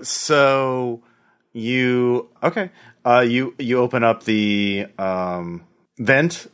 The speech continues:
Uh, it's pretty easy to pry it open. Um, and you reach for, uh, the paper. Uh, and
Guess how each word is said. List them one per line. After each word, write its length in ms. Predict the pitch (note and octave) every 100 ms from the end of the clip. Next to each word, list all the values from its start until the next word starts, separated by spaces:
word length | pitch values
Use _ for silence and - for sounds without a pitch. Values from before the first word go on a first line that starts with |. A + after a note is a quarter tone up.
| -
Uh, 280 | F2 F2 E2+
it's 180 | F#2+ -
pretty 220 | A2+ G2+
easy 260 | G#2 F2+
to 100 | F#2
pry 280 | F2+ G2+ F#2
it 80 | F2+
open. 460 | F#2 F2+ F#2+ F#2 F2+ _
Um, 560 | F2 E2+ E2 E2 E2 -
and 420 | G2 F#3 F#2+ G2
you 140 | G#2 G2+
reach 480 | G#2 G#2 - - - _
for, 840 | - G#2+ G2+ G2+ G2 G2 F#2+ G2 -
uh, 480 | F#2 F2+ F2+ F2+ F2+
the 100 | F2+
paper. 540 | A2+ C#3 G2+ F#2+ G2
Uh, 520 | E2+ E2+ E2 E2+ F2 F2+ -
and 540 | F#2+ F2+ F2 F2 F2+